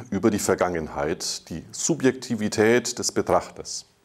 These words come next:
Sie erinnern sich noch an unser Modell des historischen Individuums vom letzten Mal? Es zeigt uns vor allem, dass beim Blick auf die Vergangenheit auch der Historiker stets Teil seiner eigenen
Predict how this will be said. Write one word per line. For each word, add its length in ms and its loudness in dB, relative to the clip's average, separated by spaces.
Sie 220 8
erinnern 320 8
sich 160 2
noch 220 4
an 200 4
unser 500 4
Modell 500 6
des 380 0
historischen 640 4
Individuums 680 4
vom 240 2
letzten 380 0
Mal? 300 2
Es 140 0
zeigt 280 4
uns 220 6
vor 200 4
allem, 340 4
dass 280 2
beim 360 4
Blick 320 2
auf 200 4
die 120 -6
Vergangenheit 1000 4
auch 260 6
der 260 6
Historiker 680 4
stets 520 2
Teil 400 2
seiner 420 2
eigenen 580 4